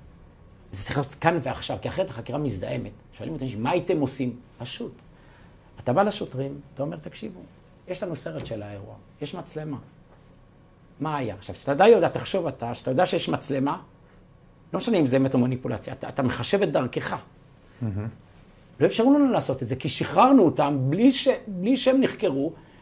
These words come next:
Speaker 1: שהם דיברו ביחד, ואפילו את המצלמות, מי שתפ-, מי שהלך לחפש, זה לא, לא מח"ש, אלא הימ"ר,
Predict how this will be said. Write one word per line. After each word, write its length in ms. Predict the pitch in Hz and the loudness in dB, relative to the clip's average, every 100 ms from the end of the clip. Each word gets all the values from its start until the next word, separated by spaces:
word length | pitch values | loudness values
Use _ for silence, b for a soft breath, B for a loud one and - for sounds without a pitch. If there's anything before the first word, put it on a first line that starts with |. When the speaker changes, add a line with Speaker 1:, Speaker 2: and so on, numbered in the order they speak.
| b - | b 0
Speaker 1:
שהם 320 | 202 220 247 | 6 8 10
דיברו 380 | 233 170 190 190 | 10 10 8 10
ביחד, 460 | 180 147 - 175 143 | 10 8 4 2 4
ואפילו 280 | 143 254 | 6 6
את 80 | 254 | 6
המצלמות, 520 | 240 208 220 240 254 | 6 4 6 6 6
מי 80 | 262 | 6
שתפ-, 340 | - 233 - - | 2 0 -4 -2
מי 100 | 202 | -2
שהלך 320 | - 196 196 | 2 4 4
לחפש, 340 | 202 - - 202 | 2 2 4 4
זה 120 | 202 | 6
לא, 80 | 220 254 | 6 8
לא 100 | 196 | 8
מח"ש, 420 | 247 127 123 - b b b b b - - | 8 2 -4 -6 b b b b b -4 4
אלא 140 | 147 | 10
הימ"ר, 460 | 143 143 170 233 | 12 12 12 10